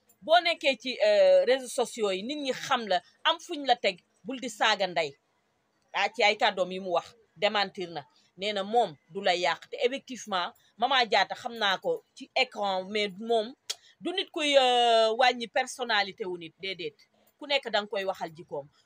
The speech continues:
Donc, Mami, maa ngi lay ñaan, bu fekkee am nga numéro Mama Diatta,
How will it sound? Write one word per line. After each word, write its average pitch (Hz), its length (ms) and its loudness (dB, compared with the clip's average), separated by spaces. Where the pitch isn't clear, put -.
Donc, 277 240 4
Mami, 254 260 0
maa 254 160 0
ngi 269 80 -6
lay 233 160 2
ñaan, 190 220 -2
bu 240 80 -14
fekkee 359 300 0
am 294 100 2
nga 285 100 6
numéro 262 300 0
Mama 240 300 2
Diatta, 208 440 2